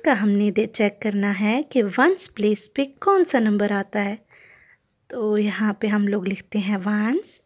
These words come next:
and यहाँ टेंस। तो इलेवन के वंस प्लेस पे भी वन नंबर है और टेंस प्लेस पे भी वन नंबर है। अब हमने वंस प्लेस वाला नंबर यहाँ पे लिखना है और टेंस प्लेस कहाँ करेंगे?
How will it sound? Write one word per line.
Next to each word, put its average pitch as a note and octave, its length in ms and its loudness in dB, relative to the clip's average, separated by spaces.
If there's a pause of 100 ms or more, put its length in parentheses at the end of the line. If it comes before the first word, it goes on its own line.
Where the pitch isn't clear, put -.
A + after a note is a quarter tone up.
and G3 120 -2
यहाँ G#3 340 -2
टेंस। C#4 540 -6 (440)
तो - 100 -20
इलेवन G#3+ 360 2
के A3+ 140 4
वंस G3 320 -2
प्लेस A#3 260 4
पे D4+ 160 2
भी E4 120 4
वन F4+ 200 6
नंबर F4 380 6
है E4 120 4 (340)
और D4 60 2
टेंस G4 360 4
प्लेस G4 280 4
पे E4+ 140 4
भी D#4 60 2
वन D4+ 200 4
नंबर C#4+ 340 2
है। B3+ 140 -2 (600)
अब F#4+ 180 6
हमने B3 600 4 (260)
वंस F#4+ 320 6
प्लेस A3 400 2
वाला G#3+ 200 2
नंबर G#3+ 580 2 (400)
यहाँ G3+ 380 -2
पे A3 80 0
लिखना G#3 360 -2
है C4+ 220 0
और - 540 -16
टेंस C4 320 2
प्लेस - 260 2
कहाँ C#4 240 4
करेंगे? D4 420 4